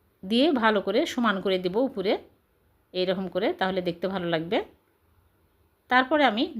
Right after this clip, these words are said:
নরমাল ফ্রিজে রেখে দিব ঠান্ডা হওয়া পর্যন্ত। ঠান্ডা হলে, সেট হলে বের করে কেটে আপনাদেরকে দেখাবো।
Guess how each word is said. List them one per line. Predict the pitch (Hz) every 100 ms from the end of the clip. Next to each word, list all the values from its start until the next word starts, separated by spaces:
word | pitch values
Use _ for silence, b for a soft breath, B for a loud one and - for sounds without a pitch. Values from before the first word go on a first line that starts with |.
| 208
নরমাল | 196 220 233
ফ্রিজে | 247 214 196
রেখে | 180 240
দিব | 233 190 302 - b b _
ঠান্ডা | - 196 202
হওয়া | 220 196
পর্যন্ত। | 190 175 175 175 - -
ঠান্ডা | 190 202
হলে, | 220 208 202
সেট | 220 190
হলে | 208 226
বের | 180 175
করে | 175 226 247
কেটে | 180 175 339
আপনাদেরকে | 208 170 170 170
দেখাবো। | 156 156 165 143